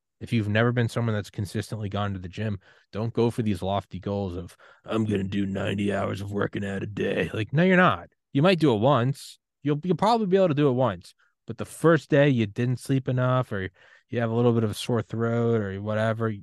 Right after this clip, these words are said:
you're gonna skip it. And then that's gonna spiral and nine more months go by and you're gonna go, "How the fuck did that happen again?"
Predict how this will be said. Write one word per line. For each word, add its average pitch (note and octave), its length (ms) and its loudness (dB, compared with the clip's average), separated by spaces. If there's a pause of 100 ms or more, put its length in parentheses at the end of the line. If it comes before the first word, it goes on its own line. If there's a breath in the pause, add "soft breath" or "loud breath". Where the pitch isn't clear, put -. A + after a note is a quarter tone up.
you're B2+ 120 -6
gonna C#3+ 200 0
skip - 400 -6
it. F#2 160 -6
And G2+ 120 -4
then G#2+ 120 -2
that's A2 200 -2
gonna G#2+ 160 -2
spiral F#2+ 640 -2
and F#2 140 -6
nine G2 240 -2
more F#2+ 180 -2
months F#2+ 240 -4
go F#2+ 160 -8
by F2+ 320 -4
and F#2+ 100 -4
you're F#2 100 -6
gonna F#2+ 100 -8
go, F#2 120 -6
"How G2 140 -2
the G2+ 80 -8
fuck - 240 -6
did F#2+ 120 -12
that F#2 120 -4
happen G2 320 -4
again?" F#2+ 320 -16